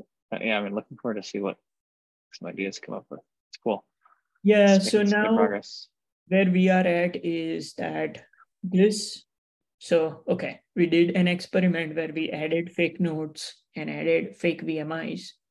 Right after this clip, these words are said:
Speaker 2: There was no change on creation of fake V M Is. All the change was when a node is added.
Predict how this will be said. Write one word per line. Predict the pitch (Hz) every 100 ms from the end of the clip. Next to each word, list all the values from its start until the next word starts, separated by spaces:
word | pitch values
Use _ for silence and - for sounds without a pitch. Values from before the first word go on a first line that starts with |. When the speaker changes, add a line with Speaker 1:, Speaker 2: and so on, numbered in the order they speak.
| _ _ _
Speaker 2:
There | 175 165
was | 175 175
no | 175 202
change | 202 - 160 160 156 -
on | 160 156 156 156
creation | - 175 160 160 170 156
of | 151
fake | - 160 156
V | 143
M | - 113
Is. | - 185 - _ _ _ _ -
All | 160 185
the | 185
change | 185 185 170 170
was | 175 160 156 147 -
when | 160 151 151 151
a |
node | 156 156 160
is | 151 151
added. | - 147 - 196